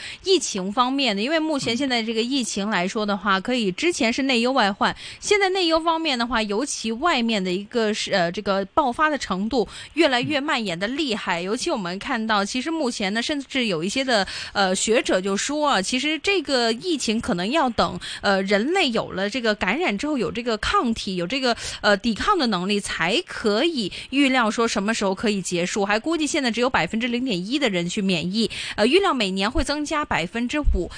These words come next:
Speaker 1: 直至七成人有抗体，这个病例数目呢，就会开始变得很少。其实有点像之前人类在对抗不同的这个病，呃，疫情啊，一个爆发的时候的一个常态。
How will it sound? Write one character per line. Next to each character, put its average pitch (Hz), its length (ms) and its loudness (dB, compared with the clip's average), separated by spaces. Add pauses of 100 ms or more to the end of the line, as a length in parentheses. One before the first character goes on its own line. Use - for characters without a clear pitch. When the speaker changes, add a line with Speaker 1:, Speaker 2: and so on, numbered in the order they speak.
(100)
Speaker 1:
直 294 100 0
至 339 160 0
七 - 380 2
成 202 280 -4
人 226 220 2
有 175 140 0
抗 214 280 0
体， 190 140 -6
这 226 180 -2
个 202 140 0
病 254 320 2
例 247 100 2
数 359 240 0
目 196 220 2
呢， 160 160 -2 (220)
就 254 160 4
会 208 180 2
开 226 180 0
始 196 260 -4
变 233 220 -2
得 185 80 -4
很 190 280 -4
少。 185 180 0
其 277 160 -2
实 330 60 0
有 349 100 0
点 262 180 0
像 226 220 2
之 311 140 -2
前 196 280 -2 (200)
人 233 120 6
类 294 140 2
在 262 160 0
对 262 180 2
抗 247 160 -2
不 277 120 0
同 233 180 -2
的 247 100 0
这 240 120 -6
个 214 100 0
病， 254 300 0
呃， 180 120 0
疫 254 220 -2
情 185 320 -2
啊， 196 140 4
一 180 100 -4
个 247 100 -2
爆 226 220 2
发 269 240 2
的 233 100 2
时 - 120 -4
候 190 100 2
的 190 100 0
一 180 60 0
个 220 140 0
常 180 320 -2
态。 196 240 0